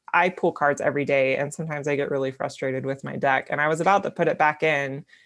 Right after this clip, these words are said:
and shuffle again. And I was like, "You know what? No, just hang out with the Five of Cups and really see what it has to say." And so that's kind of, like, the intention, like, if you're gonna wear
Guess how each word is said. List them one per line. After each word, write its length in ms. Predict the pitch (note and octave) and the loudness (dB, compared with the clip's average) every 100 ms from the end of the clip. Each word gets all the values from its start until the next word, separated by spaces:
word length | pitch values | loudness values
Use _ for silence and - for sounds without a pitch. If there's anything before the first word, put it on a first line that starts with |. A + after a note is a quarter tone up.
| _ | _
and 140 | D3+ D3 | -10 -2
shuffle 380 | - F3+ E3+ D#3+ | 2 2 2 2
again. 320 | D3+ D3+ C#3 | 4 2 2
And 100 | D3 | 2
I 60 | E3 | 4
was 100 | F3+ | 4
like, 200 | F#3 G#3 | 4 4
"You 80 | |
know 140 | A3+ C4+ | 4 6
what? 260 | A#3+ A#3+ F#3+ | 6 6 4
No, 540 | F3+ F3 E3 E3 F3 _ _ _ _ _ _ _ | 4 6 6 4 0 _ _ _ _ _ _ _
just 420 | - F3+ - - - | 0 2 2 -4 -10
hang 360 | D#3+ E3+ F3 F3 | -6 0 2 2
out 200 | E3 C#3+ | 2 2
with 220 | D#3 D#3 | 2 0
the 80 | - | -6
Five 300 | - D3 C#3+ | 0 0 0
of 100 | D3 | -4
Cups 540 | - C#3 C3+ - - - | 0 0 0 -2 -8 -6
and 180 | D3+ D3+ | -6 -4
really 300 | D#3+ E3 D3+ | 0 0 0
see 360 | D3 - E3+ D3 | -4 -4 -2 0
what 140 | C#3 | 0
it 80 | C#3 | 0
has 260 | D3 C3+ - | -2 -2 -6
to 120 | C#3 | -12
say." 600 | - D#3 C#3+ - - - _ _ _ _ _ _ _ _ _ - | -2 0 0 -2 -6 -10 _ _ _ _ _ _ _ _ _ -6
And 600 | E3+ E3 D#3 D#3 D#3 D#3+ - _ _ _ _ _ | 0 0 0 -2 -4 -6 -10 _ _ _ _ _
so 140 | - F#3 | 2 4
that's 160 | G3+ | 4
kind 180 | G#3 A#3+ | 2 0
of, 80 | A3+ | 2
like, 160 | G#3 G#3 | 0 2
the 80 | |
intention, 720 | D#3+ D3+ D#3 D#3 - C#3+ C#3 C3+ | 0 0 -6 -6 -4 -4 -4 -2
like, 200 | C#3+ D3+ | -2 -2
if 100 | C#3+ | -4
you're 100 | D#3 | -4
gonna 200 | D3+ C#3+ | -2 2
wear 520 | C#3+ C#3+ C3+ C3+ | 4 4 4 0